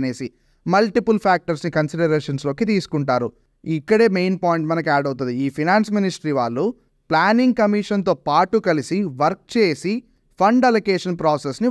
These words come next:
వర్కౌట్ చేస్తారు. ఇది మనకి స్టెప్ త్రీ అవుతది. స్టెప్ ఫోర్ ఏంటి అంటే సెంట్రల్ గవర్నమెంట్, then ఇండస్ట్రీ రిప్రజెంటేటివ్స్, ట్రేడ్ యూనియన్స్ గానీ,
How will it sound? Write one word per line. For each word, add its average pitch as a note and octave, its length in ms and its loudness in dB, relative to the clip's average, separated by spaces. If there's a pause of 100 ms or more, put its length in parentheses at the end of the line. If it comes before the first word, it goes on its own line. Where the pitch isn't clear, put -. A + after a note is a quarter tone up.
వర్కౌట్ G3+ 400 0
చేస్తారు. C3 400 -2 (460)
ఇది A3 160 2
మనకి G3+ 300 0
స్టెప్ G#3+ 300 -2
త్రీ G#3 200 0
అవుతది. C3 320 -4 (440)
స్టెప్ G3+ 300 2
ఫోర్ A#3+ 260 6
ఏంటి F3+ 300 -2
అంటే B2 240 -4 (560)
సెంట్రల్ G#3 420 2
గవర్నమెంట్, D3 480 -2 (280)
then G3+ 220 2
ఇండస్ట్రీ G3+ 440 0
రిప్రజెంటేటివ్స్, D3 840 -2 (120)
ట్రేడ్ F3+ 320 0
యూనియన్స్ D3+ 540 0
గానీ, C#3 260 0